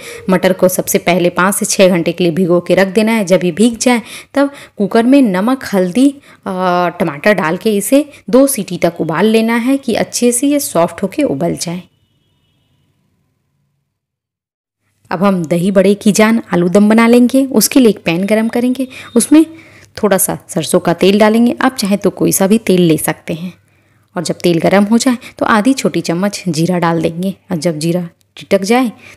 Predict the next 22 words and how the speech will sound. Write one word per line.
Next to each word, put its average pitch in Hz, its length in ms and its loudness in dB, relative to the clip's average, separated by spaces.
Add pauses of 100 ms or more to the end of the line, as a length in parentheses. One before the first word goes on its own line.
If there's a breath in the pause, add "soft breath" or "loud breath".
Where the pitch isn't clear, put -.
तब 156 120 -4
इसमें 196 240 -2
हम 262 160 0 (220)
दो 262 240 4 (300)
प्याज 185 300 -2
कटा - 220 -4
हुआ 165 140 0
डाल 139 240 -8
देंगे। 165 340 -10 (840)
हमें 180 160 -2
प्याज 165 280 0
को 185 140 0
काट 147 240 -8
के 202 120 2
ही 202 100 6
डालना 208 340 2
है, 240 160 2
पीस 180 260 -2
के - 120 -2
नहीं 170 240 2
लेना 220 220 4
है। 269 180 4